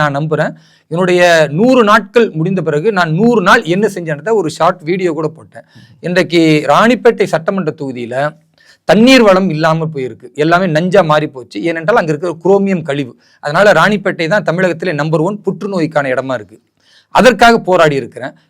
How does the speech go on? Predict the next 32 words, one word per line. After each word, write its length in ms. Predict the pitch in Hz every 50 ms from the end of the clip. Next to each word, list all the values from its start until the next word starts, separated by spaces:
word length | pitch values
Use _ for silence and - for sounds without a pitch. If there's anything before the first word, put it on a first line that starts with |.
| _ -
இன்றைக்கு 240 | 165 185 185 156 190 170
அதை 160 | 165 175 208 196 196
சீர் 200 | 202 220 226 196
செய்வதற்கு 400 | 208 190 185 170 160 156 156 190 170 147 170 -
பெரிய 200 | 165 160 185 190 175 151
முயற்சி 340 | 147 160 170 160 165 160 139 135 131 143
ஏற்பாடு. 300 | 131 117 - 135 117 113 - _ _ _ _ _ -
இன்னொரு 240 | 160 202 233 226 214 196
பக்கம் 240 | 190 151 170 175 156
பார்த்தா 180 | 151 156 190 185 147
வாலாஜாப்பேட்டை, 720 | 151 175 196 196 190 180 175 165 170 156 139 117 107 123 123 - _ _ _ _ - 147
வாலாஜாப்பேட்டை 680 | 185 214 226 226 208 220 208 156 196 190 156 170 185 180 170 - 175
பகுதியில 340 | 170 175 160 160 156 151 127 151
பாத்தீங்கன்னா 400 | 147 143 - 139 151 175 196 208 185
நீங்க 240 | 170 160 156 151 - - _ -
பேருந்து 320 | 185 214 226 214 202 190
நிலையம் 220 | 185 180 175 165 160
இருக்கும், 220 | 151 156 196 185
அங்க 120 | 165 139 120
உட்காரத்துக்கு 400 | - 175 165 160 160 143 139 143
இருக்கை 180 | 147 139 160 143 127
இருக்காது. 320 | 113 104 - 113 110 107 - _ _ _ _ _ _ _ _ _ _ -
அப்ப 100 | - 160 202 190
அதுக்காக 340 | 214 254 247 254 247 233 233 -
போராடி 260 | 185 196 175 180 202 240
இன்னைக்கு 200 | 214 190 185 170 156
உட்கார்ந்துருக்கிற 540 | 160 185 185 180 160 165 156 160 165 151 143 139 135 127 123 120 135
இருக்கையை 400 | 165 185 160 175 160 151 165 185 170 - -
அவர்கள் 260 | 139 131 123 151 135 135
போட்டிருக்கிறாங்க. 540 | 135 110 - - - _ - 107 101 101 - - _ _ _ _ _ - -
அதே 120 | 160 208 233 233 214
மாதிரி 200 | 202 190 180